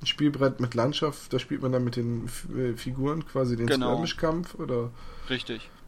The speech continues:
Speaker 1: Hm, ja.
Speaker 2: Also ist wahrscheinlich für Leute, die die Romanvorlage und damit die Charaktere kennen, interessant. Ähm, für Leute, die jetzt bisher keinen Bezug dazu haben, ist es in meinen Augen eher unspannend.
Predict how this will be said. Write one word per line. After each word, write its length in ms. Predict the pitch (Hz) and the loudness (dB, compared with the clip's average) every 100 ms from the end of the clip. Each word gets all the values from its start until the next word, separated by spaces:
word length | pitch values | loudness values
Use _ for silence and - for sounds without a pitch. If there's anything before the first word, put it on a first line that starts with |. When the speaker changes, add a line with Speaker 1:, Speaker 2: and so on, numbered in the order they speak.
| - | -8
Speaker 1:
Hm, 220 | 107 98 95 - - - | -4 -4 -6 -10 -12 -8
ja. 300 | 104 98 - - - - - - - - - - | -4 -4 -6 -10 -16 -18 -20 -20 -20 -20 -14 -2
Speaker 2:
Also 180 | 131 147 | 0 2
ist 240 | 180 175 | 2 6
wahrscheinlich 460 | 151 - 156 180 - | 8 8 6 4 -2
für 100 | 151 | 4
Leute, 320 | 139 151 151 | 4 4 0
die 120 | 131 | -4
die 100 | 143 | -2
Romanvorlage 800 | 123 113 120 170 - 156 156 156 | 0 4 4 4 2 2 4 2
und 100 | 147 | 2
damit 240 | 135 131 | 4 2
die 60 | - | -2
Charaktere 680 | - 131 117 - 147 175 180 | -6 -6 -6 -6 -4 -4 -6
kennen, 320 | - 165 170 | -6 -6 -6
interessant. 680 | 165 - 151 - 147 147 - - - - - - - - | -10 -8 -2 0 0 -2 -8 -16 -20 -18 -18 -18 -18 -2
Ähm, 260 | 131 127 131 | 2 4 2
für 140 | - | 4
Leute, 260 | 131 135 135 | 8 8 6
die 140 | 127 | 0
jetzt 300 | 127 123 - | 0 0 -4
bisher 340 | 127 - 135 120 | -4 2 4 4
keinen 380 | - 123 165 | 4 6 6
Bezug 360 | 151 - 156 - | 2 -2 -2 0
dazu 300 | 131 - 135 | -2 0 4
haben, 360 | 113 120 123 123 - - | 6 6 4 -6 -16 -10
ist 160 | - 131 | -4 -2
es 340 | 127 - - - - - | 2 0 0 -8 -20 -6
in 140 | 131 131 | 0 2
meinen 260 | 123 127 | 4 2
Augen 320 | 131 120 117 117 | 2 -2 -2 -4
eher 260 | 117 110 | -2 -2
unspannend. 560 | - 113 - 104 107 | -2 -8 -8 -8 -10